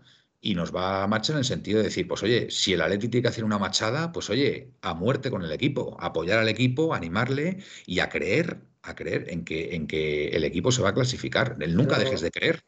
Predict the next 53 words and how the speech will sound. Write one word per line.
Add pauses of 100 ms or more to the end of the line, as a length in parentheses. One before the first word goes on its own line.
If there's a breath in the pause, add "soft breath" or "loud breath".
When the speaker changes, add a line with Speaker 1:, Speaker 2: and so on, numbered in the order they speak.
Speaker 1:
famoso. (380)
Speaker 2:
yo,
yo
lo
que (720 loud breath)
Speaker 1:
Por
cierto,
perdona,
perdona,
Gaspi, (260 loud breath)
estoy
de
acuerdo
con
Jaime
en
una
cosa.
Eh,
lo
del
partido
a
partido
estoy
de
acuerdo.
El
próximo
es
el
Cádiz
y
en,
y
en
eso
se
tiene
que
centrar
el
equipo,
en,
en
ganar
al
Cádiz,
que
yo
creo
que
será